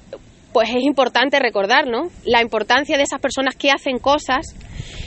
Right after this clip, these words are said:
por nuestro pueblo. Porque siempre he creído que la crítica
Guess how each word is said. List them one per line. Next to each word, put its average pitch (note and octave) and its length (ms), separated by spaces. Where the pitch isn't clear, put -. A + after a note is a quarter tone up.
por C4 140
nuestro B3 300
pueblo. G#3+ 380
Porque C4 260
siempre D4 280
he D#4 40
creído D#4 340
que D#4 80
la C#4 140
crítica C#4+ 500